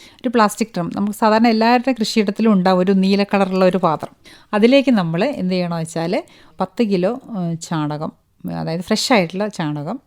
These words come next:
പിന്നെ പത്ത് ലിറ്റർ ഗോമൂത്രം, ഇത്രയും ചേർക്കുക. പിന്നെ പയറുവർഗ്ഗത്തിൽപ്പെട്ട ഏതെങ്കിലും ഒരെണ്ണത്തിൻ്റെ പൊടിയാണ് പറഞ്ഞിരിക്കുന്നത്.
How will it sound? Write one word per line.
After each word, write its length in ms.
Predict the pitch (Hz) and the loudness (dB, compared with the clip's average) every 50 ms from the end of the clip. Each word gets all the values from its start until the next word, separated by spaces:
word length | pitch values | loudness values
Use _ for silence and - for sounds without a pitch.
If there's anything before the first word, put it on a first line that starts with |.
| _ _ - | _ _ -8
പിന്നെ 200 | 208 180 175 175 - | -6 -6 -6 -6 -8
പത്ത് 220 | 180 - - - | -10 -10 -8 -8
ലിറ്റർ 280 | 165 160 151 - - 165 | -8 -8 -8 -10 -8 -8
ഗോമൂത്രം, 640 | 165 151 147 143 143 143 143 143 - - 190 254 320 _ _ _ _ _ _ _ _ _ _ - | -6 -6 -6 -6 -6 -8 -8 -10 -8 -6 -6 -6 -6 _ _ _ _ _ _ _ _ _ _ -10
ഇത്രയും 340 | 170 - - 160 160 160 | -8 -6 -4 -4 -4 -4
ചേർക്കുക. 420 | 160 - 151 147 151 - - 185 226 285 294 _ _ _ _ - | -6 -6 -8 -8 -10 -10 -8 -8 -8 -8 -8 _ _ _ _ -6
പിന്നെ 260 | 185 175 170 175 180 - | -6 -4 -4 -4 -6 -6
പയറുവർഗ്ഗത്തിൽപ്പെട്ട 880 | - - 185 196 208 226 214 190 180 190 - - 190 - 185 170 - 175 | -4 -2 -2 0 0 0 0 -2 -2 -4 -4 -6 -6 -6 -6 -4 -2 -2
ഏതെങ്കിലും 380 | 160 160 165 180 185 202 202 | -2 -2 -2 -2 -2 0 -2
ഒരെണ്ണത്തിൻ്റെ 480 | 185 175 - 180 175 170 - 175 175 180 | -2 -2 -4 -6 -6 -4 -4 -4 -4 -4
പൊടിയാണ് 520 | 180 - 170 165 175 175 170 160 170 220 277 | -2 -2 -2 -2 -2 -2 -2 -4 -4 -6 -6
പറഞ്ഞിരിക്കുന്നത്. 720 | - 160 147 143 143 147 143 135 135 - 147 147 147 170 | -6 -6 -6 -4 -4 -6 -6 -8 -8 -8 -8 -8 -6 -6